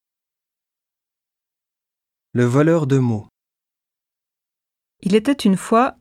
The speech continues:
Speaker 2: un voleur de mots. Chaque fois qu'il entendait un mot qui lui plaisait,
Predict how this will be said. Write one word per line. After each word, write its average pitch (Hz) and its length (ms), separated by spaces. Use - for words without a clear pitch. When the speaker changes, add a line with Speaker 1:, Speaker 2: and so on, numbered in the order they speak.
Speaker 2:
un 175 140
voleur 233 400
de 180 140
mots. 165 280
Chaque 254 300
fois 302 220
qu'il 202 160
entendait 208 400
un 180 100
mot 233 220
qui - 140
lui 175 180
plaisait, 185 560